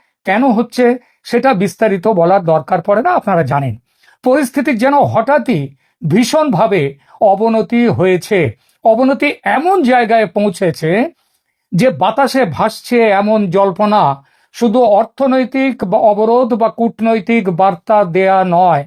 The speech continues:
ভারত হয়তো অন্য কিছু করতেও চলেছে। কিন্তু কেন পরিস্থিতি হঠাৎ এতটা খারাপ হয়ে গেল? এটা ঠিক যে ইউনূসের অন্তর্বর্তী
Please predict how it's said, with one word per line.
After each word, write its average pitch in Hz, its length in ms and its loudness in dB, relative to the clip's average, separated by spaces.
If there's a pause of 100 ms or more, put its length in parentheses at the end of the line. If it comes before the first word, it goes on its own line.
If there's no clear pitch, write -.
(300)
ভারত 202 440 0 (100)
হয়তো 208 260 0 (280)
অন্য 220 200 0 (160)
কিছু 214 200 -6 (160)
করতেও 208 400 0 (160)
চলেছে। 156 440 -2 (580)
কিন্তু 262 280 0 (440)
কেন 247 220 0 (280)
পরিস্থিতি 233 500 -2 (140)
হঠাৎ 233 340 0 (240)
এতটা 339 360 0 (140)
খারাপ 175 320 2
হয়ে 147 200 -6
গেল? 127 140 -8 (880)
এটা 262 140 0 (160)
ঠিক 262 240 2 (500)
যে 208 180 0 (120)
ইউনূসের 254 480 2 (120)
অন্তর্বর্তী 240 580 -2